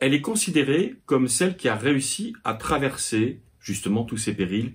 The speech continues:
et tous ces risques. Dans nos sociétés occidentales, et notamment chez nous en France, la personne âgée est peut-être marginalisée. D'abord, elle n'est plus productive. Or, nous sommes obsédés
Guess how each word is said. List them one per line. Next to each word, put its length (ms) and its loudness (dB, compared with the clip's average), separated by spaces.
et 100 -2
tous 120 -4
ces 160 -6
risques. 420 -14
Dans 160 6
nos 140 6
sociétés 420 4
occidentales, 480 2
et 40 6
notamment 480 2
chez 180 -2
nous 160 4
en 80 4
France, 480 0
la 140 2
personne 360 2
âgée 240 4
est 60 8
peut-être 440 -2
marginalisée. 840 2
D'abord, 340 2
elle 80 4
n'est 100 2
plus 160 -2
productive. 640 0
Or, 160 6
nous 80 2
sommes 340 2
obsédés 720 4